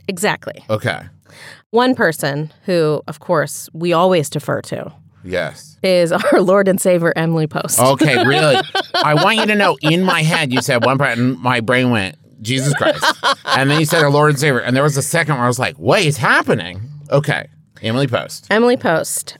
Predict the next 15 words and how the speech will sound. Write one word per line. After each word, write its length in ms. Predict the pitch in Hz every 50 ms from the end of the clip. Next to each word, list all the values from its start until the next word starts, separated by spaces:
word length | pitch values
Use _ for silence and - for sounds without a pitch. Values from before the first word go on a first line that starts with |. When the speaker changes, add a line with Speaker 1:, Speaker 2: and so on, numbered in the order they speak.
| -
Speaker 1:
Um, 500 | 190 202 202 190 185 180 170 170 180 180 - _ _ _ _ _ -
in 320 | 214 220 226 233 233 254
the 120 | - 240 220
late 220 | 220 233 311 302
twenty 240 | - - 285 294 320
tens, 460 | 240 - 208 151 143 147 175 - -
the 260 | - 196 196 180 170 -
Emily 280 | 185 196 190 196 202
Post 360 | 208 - 208 180 165 - - -
Institute, 600 | - 202 202 - - 170 151 - 147 123 143 - - _ - -
I, 120 | 151 151 - -
I 100 | 139 151
mean, 260 | 165 147 139 147 - - -
you 100 | 143 127
know 160 | - -